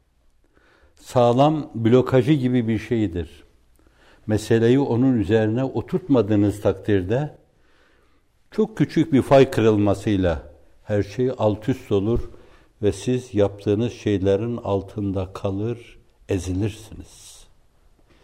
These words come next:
Emeğin heba olmaması için esasen onca cesareti,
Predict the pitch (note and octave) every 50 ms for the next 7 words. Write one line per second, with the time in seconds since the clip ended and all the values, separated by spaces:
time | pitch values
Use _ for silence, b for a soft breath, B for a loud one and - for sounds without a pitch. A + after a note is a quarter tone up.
0 | b b b b b b b - - A#2+ B2 B2+ B2+ C3+ E3 F3+ D#3+ C#3+ B2+ B2+
1 | A#2+ B2 B2+ B2+ B2+ C#3+ D#3 F3 F3 D3+ C3 A#2 A2 G2+ G2 - - - G2 F#2
2 | - - - - F2+ D#2+ D2 - - - - - _ _ - F#2 - - - F#2
3 | F2 - - G2+ F2+ E2+ E2 D#2+ - _ _ _ _ _ _ _ _ _ _ _
4 | _ _ _ _ _ _ - - D#3 F#3 F#3 D3 C#3 B2 G#2 F#2+ A2 G#2 - -
5 | G#2+ G#2 G#2 G#2 G2 F#2 - - C#3+ E3 E3+ D#3